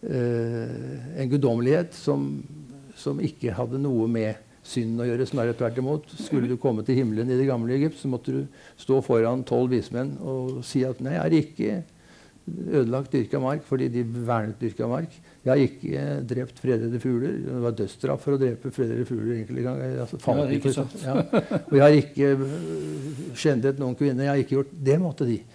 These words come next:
Speaker 1: Mens vi sier: «Ja da, jeg har gjort det, jeg, jeg, det er jo det, og jeg er veldig lei for det.» Men det er vel veldig fint hvis jeg får, øh, tilgivelse av det. Og,
Speaker 2: Ja.
Speaker 1: og dermed så får du en sånn s-, et syndrom som på en måte gjør at, øh, mennesket blir da virkelig uhelbredelig ondt.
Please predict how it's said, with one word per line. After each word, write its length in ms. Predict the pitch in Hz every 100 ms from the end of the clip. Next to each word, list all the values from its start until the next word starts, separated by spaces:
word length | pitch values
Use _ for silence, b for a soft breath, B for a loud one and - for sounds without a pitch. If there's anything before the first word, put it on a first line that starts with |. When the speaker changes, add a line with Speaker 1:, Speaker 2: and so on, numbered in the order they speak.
| B
Speaker 1:
Mens 160 | 160
vi 140 | 135 165
sier: 240 | 165 143
«Ja 240 | 127 151 165
da, 140 | 139
jeg 120 | 120
har 160 | 127 143
gjort 200 | 139 135
det, 120 | 139
jeg, 440 | 135 135 135 139 139
jeg, 420 | 135 135 135 131
det 120 | 131
er 120 | 135 127
jo 160 | 123 123 -
det, 180 | 135 131
og 100 | 127
jeg 100 | 127
er 100 | 123 127
veldig 120 | 131
lei 140 | 117 110
for 220 | - 156
det.» 80 | 98 - B B B B -
Men 160 | 123
det 80 | 123
er 40 |
vel 140 | 131 135
veldig 240 | 127 123 165
fint 280 | 147 175 147
hvis 140 | 139
jeg 120 | 147 139
får, 220 | 151 151
øh, 220 | 156 151 143
tilgivelse 460 | 139 143 131 131 156
av 80 | 190
det. 60 | 180 -
Og, 140 | - 147
Speaker 2:
Ja. 60 | 143
Speaker 1:
og 80 |
dermed 240 | 143 143 156
så 80 | 175
får 240 | - 135
du 60 | 139
en 100 | 151
sånn 260 | 147 143 139
s-, 160 | - - 147 - B
et 80 | -
syndrom 640 | - 151 123 143 160 175 160
som 240 | 175 160
på 140 | 160 156
en 20 |
måte 300 | 151 - 147
gjør 400 | 160 131 139 143
at, 120 | 143 -
øh, 120 | 147 147 B B
mennesket 340 | 165 127 - 139
blir 240 | 143 226
da 140 | 226 131
virkelig 400 | 143 - 123 123
uhelbredelig 720 | 139 131 135 135 117 107 107 127
ondt. 440 | 117 113 - -